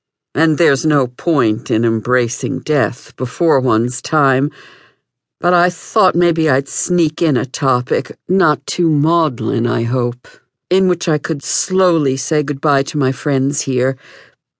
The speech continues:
curse my enemies one more time, well, not really worth the trouble, actually, and otherwise wave a bit at the rest of you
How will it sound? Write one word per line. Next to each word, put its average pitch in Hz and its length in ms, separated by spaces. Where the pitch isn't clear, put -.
curse 202 380
my 156 260
enemies 143 720
one 147 240
more 147 300
time, 143 640
well, 254 340
not 170 280
really 143 360
worth 127 440
the 139 80
trouble, 120 560
actually, 120 800
and 196 200
otherwise 151 840
wave 156 520
a 139 60
bit 123 320
at 135 120
the 139 120
rest 147 380
of 120 140
you 120 320